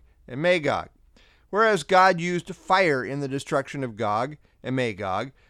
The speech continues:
the false prophet working in conjunction with the Antichrist will also be able to call fire down from heaven,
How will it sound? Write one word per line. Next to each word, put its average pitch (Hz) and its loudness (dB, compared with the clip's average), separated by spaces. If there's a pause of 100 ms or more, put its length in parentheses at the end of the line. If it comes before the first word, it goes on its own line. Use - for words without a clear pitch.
(100)
the 185 -4
false 214 2
prophet 214 2
working 185 -2
in 170 -4
conjunction 175 -2
with 165 -2
the 147 -2
Antichrist 139 -2
will 170 -2
also 269 2
be 220 0
able 139 -2
to 131 -4
call 131 0
fire 156 2
down 123 0
from 120 -10
heaven, 113 -8